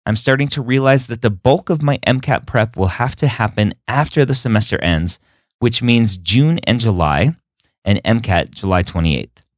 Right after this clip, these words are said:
That would push my application into mid-September, and my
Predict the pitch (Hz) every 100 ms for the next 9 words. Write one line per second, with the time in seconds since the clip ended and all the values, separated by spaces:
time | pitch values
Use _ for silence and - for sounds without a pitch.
0 | _ _ _ _ _ _ _ _ - 104
1 | 98 127 113 - 180 - 160 - 107 117
2 | 113 - 120 - 98 87 87 123 151 -
3 | 123 - 90 80 120 - _ _ _ -
4 | 110 117 113